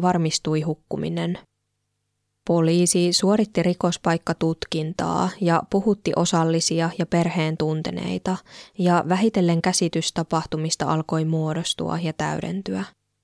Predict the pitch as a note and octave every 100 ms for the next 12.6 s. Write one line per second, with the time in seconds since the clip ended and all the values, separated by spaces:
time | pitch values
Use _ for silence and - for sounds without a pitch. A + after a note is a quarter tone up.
0 | _ _ _ _ _ _ - E3+ - F3
1 | E3+ E3+ E3 E3 - E3+ E3 F3 G3 G3
2 | D#3+ E3 E3+ D#3+ E3 E3 D#3+ D#3+ D#3 D#3+
3 | - E3 D#3+ D#3 - - F#3 F#3 - F3
4 | E3+ F3+ F3+ F3 F3 - E3+ F#3+ G#3+ G3+
5 | E3+ - F3 E3+ E3+ - D#3+ D#3+ E3+ -
6 | E3+ E3+ - F#3+ F#3 F#3 F3 E3+ E3 E3
7 | E3 E3 E3 E3 E3+ - E3 D#3+ E3+ D#3+
8 | D#3+ - F3 D#3 D3+ - E3+ - F#3 -
9 | - F#3 _ _ _ _ _ _ _ _
10 | _ _ - - E3+ F3 F3+ F3+ E3+ F#3
11 | F#3 F3 E3+ F3+ E3+ E3+ - F3 E3 E3+
12 | E3+ E3 E3+ E3+ E3 E3+